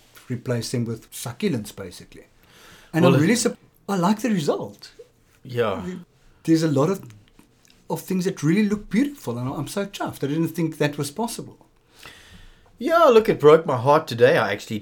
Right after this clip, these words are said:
Speaker 2: took th-, three azaleas out and threw them away. Breaks my heart to throw a plant away,
Speaker 1: Yeah.
Speaker 2: but, uh, azaleas are thirsty, thirsty plants. They need a lot of water.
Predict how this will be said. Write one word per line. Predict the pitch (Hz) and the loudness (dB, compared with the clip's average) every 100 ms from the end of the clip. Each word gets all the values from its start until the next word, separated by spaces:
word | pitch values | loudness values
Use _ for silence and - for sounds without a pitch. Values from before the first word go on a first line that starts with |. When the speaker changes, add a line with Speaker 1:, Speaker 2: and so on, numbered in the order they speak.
| - | -6
Speaker 2:
took | - 123 - | -2 -2 -4
th-, | - - _ _ _ | -18 -20 _ _ _
three | - - 139 127 | -20 -8 -2 0
azaleas | 104 95 101 123 120 92 98 | 0 0 2 2 2 0 -2
out | 95 98 | -4 -6
and | 101 90 87 _ _ - | -10 -12 -18 _ _ -20
threw | - - 117 | -12 -4 -2
them | 107 | 0
away. | 98 107 107 90 104 - | 0 -2 -4 -8 -18 -4
Breaks | 110 107 - | 0 0 -2
my | 101 | -6
heart | 95 113 107 | -4 -4 -6
to | - 92 | -10 -14
throw | - 110 95 85 - | -8 -4 -4 -6 -12
a | - | -12
plant | 120 123 131 | -6 -6 -6
away, | 90 90 | -10 -8
Speaker 1:
Yeah. | 104 95 104 - - - _ _ - | -6 -6 -10 -20 -20 -20 _ _ -14
Speaker 2:
but, | |
uh, | 95 - | -12 -8
azaleas | 98 101 101 107 104 95 | -6 -2 0 0 -2 -4
are | 92 | -6
thirsty, | 87 - - 127 113 107 101 87 | -8 -16 0 4 4 2 -8 -14
thirsty | - 123 104 - 87 | -8 -6 -6 -10 -16
plants. | - 117 90 85 | -6 -4 -4 -8
They | - | -12
need | 92 95 | -10 -8
a | 92 | -6
lot | 92 101 | -2 -2
of | 98 | -2
water. | 98 107 107 - | 0 -2 -4 -14